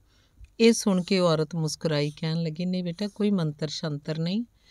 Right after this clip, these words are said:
ਸਿਰਫ ਉਸ ਪਰਮਾਤਮਾ ਦਾ ਸ਼ੁਕਰਾਨਾ ਕਰ ਰਹੀ ਸੀ ਜਿਹਨੇ ਭੋਜਨ ਬਖਸ਼ਿਆ। ਨਾਲ ਹੀ ਪਰਮਾਤਮਾ ਅੱਗੇ ਅਰਦਾਸ ਕਰ ਰਹੀ ਸੀ ਕਿ ਉਹ ਇਸ ਭੋਜਨ ਨੂੰ ਪਵਿੱਤਰ ਕਰੇ।"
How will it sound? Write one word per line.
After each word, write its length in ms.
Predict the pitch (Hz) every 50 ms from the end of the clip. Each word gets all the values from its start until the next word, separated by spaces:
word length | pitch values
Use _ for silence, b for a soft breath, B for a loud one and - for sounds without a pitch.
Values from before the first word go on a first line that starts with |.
| b b b b -
ਸਿਰਫ 340 | - - 226 220 208 -
ਉਸ 220 | 226 196 190 - -
ਪਰਮਾਤਮਾ 640 | - 185 170 170 170 156 151 147 - 160 156 151 151
ਦਾ 180 | 151 151 147
ਸ਼ੁਕਰਾਨਾ 640 | 147 - - 175 165 - 165 156 151 147 151 151 156
ਕਰ 200 | 160 - 156 147
ਰਹੀ 160 | 143 151 156 156
ਸੀ 200 | - - 185 170
ਜਿਹਨੇ 320 | 160 170 170 165 165 165
ਭੋਜਨ 640 | 160 - _ 180 175 160 151 147 151 147 147 156
ਬਖਸ਼ਿਆ। 560 | 151 147 - 151 147 151 - - - 151 135 123 131 _ _ b b b b b b b b - -
ਨਾਲ 180 | 185 185 190 196
ਹੀ 60 | 202
ਪਰਮਾਤਮਾ 640 | 196 - 185 175 175 165 156 151 151 - 160 156
ਅੱਗੇ 320 | 147 147 143 151 156 160 160
ਅਰਦਾਸ 320 | 156 - - 143 139 139 -
ਕਰ 200 | - - 156 143
ਰਹੀ 160 | 135 151 147 151
ਸੀ 200 | - - 180 170
ਕਿ 140 | - -
ਉਹ 60 | 190 180
ਇਸ 180 | 170 165 - -
ਭੋਜਨ 320 | 185 175 160 147 147 139
ਨੂੰ 120 | 147 160
ਪਵਿੱਤਰ 480 | 165 - 170 165 170 170 _ - 131 -
ਕਰੇ।" 300 | - - 120 117 113 -